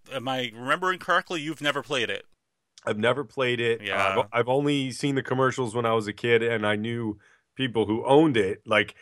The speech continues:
Speaker 2: I would be at friends' houses and see their shelf of games and be like, "Oh, man, see, that's something that would make me jealous," because that was not a game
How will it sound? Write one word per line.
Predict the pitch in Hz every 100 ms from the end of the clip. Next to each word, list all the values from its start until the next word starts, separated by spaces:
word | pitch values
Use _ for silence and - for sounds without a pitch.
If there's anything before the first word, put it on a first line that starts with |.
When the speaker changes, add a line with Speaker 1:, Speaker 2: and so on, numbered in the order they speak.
| -
Speaker 2:
I | - 135
would | 165 127
be | 190 190
at | 156
friends' | - 160 147
houses | 139 117 113 107
and | 113
see | 139
their | 127 107
shelf | - 117 117
of | 120 101
games | 104 98 110 127 107
and | 101
be | 95 98
like, | 87 92
"Oh, | - - -
man, | - 110 85 - -
see, | - 120
that's | 95 139 151
something | 143 107 98
that | 98 92
would | 95 92
make | 92 90
me | 101
jealous," | 90 131 135 98
because | - 101 - 104 92 - - _ -
that | 131 160
was | 113
not | 135 143
a | 123
game | 127 135 110 98